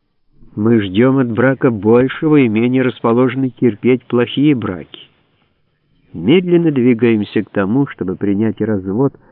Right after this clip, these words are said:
как выход из невыносимых и бесчувственных браков. Для большинства людей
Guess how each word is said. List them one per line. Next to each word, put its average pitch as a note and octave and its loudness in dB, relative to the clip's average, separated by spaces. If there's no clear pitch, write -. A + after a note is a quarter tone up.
как - -6
выход A#2+ -2
из G#2 -4
невыносимых A2 -2
и A#2+ -2
бесчувственных B2 -2
браков. A2+ -4
Для G2+ 2
большинства A2 0
людей G#2 0